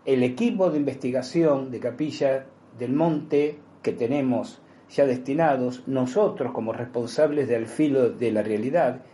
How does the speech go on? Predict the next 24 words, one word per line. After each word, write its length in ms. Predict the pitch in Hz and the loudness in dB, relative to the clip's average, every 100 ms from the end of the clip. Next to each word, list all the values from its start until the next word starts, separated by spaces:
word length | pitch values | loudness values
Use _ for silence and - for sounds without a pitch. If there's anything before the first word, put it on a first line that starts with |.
| - - - | -20 -20 -6
propuse 580 | 196 214 214 277 247 220 | 0 0 2 0 2 0
invitar 520 | 196 185 185 - 233 | 2 0 0 0 2
y 60 | 208 | 2
abrir 280 | 180 190 185 | 2 0 0
el 120 | 160 | -2
juego 420 | 180 202 185 180 | 0 0 0 0
a 40 | |
algunos 440 | 151 160 190 180 165 | 0 -2 -4 -4 -6
investigadores, 640 | 147 139 147 175 180 175 | -6 -4 -2 0 0 -2
es 120 | - 214 | -2 0
decir, 240 | 208 202 | 2 2
no 100 | 233 | 2
un 100 | 151 | 2
viaje 280 | 156 151 139 | 2 0 0
grupal 800 | 127 131 127 127 147 143 143 143 - - - - | 2 2 2 2 2 2 0 -4 -12 -20 -20 -12
de 600 | 110 123 113 107 101 95 - - - | -6 -2 -2 -2 -4 -10 -14 -20 -4
turismo 440 | 190 190 185 165 151 | 0 2 2 2 4
místico, 680 | 180 - - 127 127 127 - - - - - | 2 0 -2 -4 -4 -4 -8 -20 -20 -20 -10
sino 480 | - 196 180 180 | -4 2 4 4
volver 580 | 127 139 175 233 220 277 | 2 -4 0 2 2 0
a 40 | 269 | 0
investigar 640 | 208 185 175 196 220 220 - - | 0 -2 0 2 0 -2 -14 -8
nuevas 460 | 160 220 233 214 - - | -2 0 2 0 -2 -6
pistas 680 | 233 214 - 196 185 - | -4 -4 0 -2 -2 -8